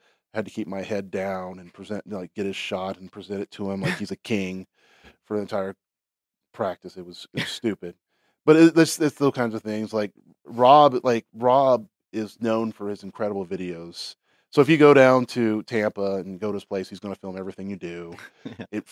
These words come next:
Speaker 1: Rob is probably has the greatest collection of videos of just the randomness of, you know,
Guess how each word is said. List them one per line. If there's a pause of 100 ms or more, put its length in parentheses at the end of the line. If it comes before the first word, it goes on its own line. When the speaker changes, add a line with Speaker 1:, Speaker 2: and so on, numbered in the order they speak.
(340)
Speaker 1:
Rob
is
probably
has
the
greatest
collection
of
videos (600)
of
just
the
randomness
of, (760)
you
know,